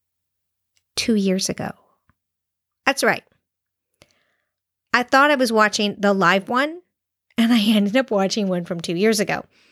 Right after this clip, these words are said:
When I talk about synchronicity, this is what I mean. That is the exact webinar I needed to watch in that exact moment.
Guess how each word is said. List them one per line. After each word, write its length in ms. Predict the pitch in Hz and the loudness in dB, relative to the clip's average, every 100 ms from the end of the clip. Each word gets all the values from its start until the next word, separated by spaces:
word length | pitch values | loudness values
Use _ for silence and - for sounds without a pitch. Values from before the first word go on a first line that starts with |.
| _ _ _ _ _ _ _ _ _ | _ _ _ _ _ _ _ _ _
When 260 | 214 233 285 | -2 2 2
I 100 | 359 | 0
talk 300 | - 320 254 | -2 -2 0
about 180 | 220 | 0
synchronicity, 800 | - - 220 220 285 - 226 208 | 0 -4 -2 0 0 0 -4 -4
this 200 | 208 226 | -2 -2
is 140 | 285 - | -2 0
what 120 | 214 | 2
I 100 | 208 | 2
mean. 380 | 302 330 160 - _ _ _ _ _ _ _ _ - | 2 0 -2 -10 _ _ _ _ _ _ _ _ -4
That 240 | 226 262 | 0 2
is 140 | 339 - | 2 -2
the 120 | 247 | -6
exact 400 | 208 220 214 _ _ _ _ - | -2 -2 -2 _ _ _ _ -6
webinar 580 | 202 208 254 294 330 359 _ - | -2 0 2 2 0 -8 _ 0
I 180 | 240 | 2
needed 300 | 247 247 254 247 | 2 0 -2 -4
to 100 | 214 | -6
watch 440 | 175 202 - - - | -4 -6 -6 -10 -4
in 120 | 226 | 0
that 160 | 208 190 | 2 2
exact 440 | 196 170 - - | 0 -4 -4 -10
moment. 640 | 185 175 - - - - | -8 -8 -12 -16 -16 -16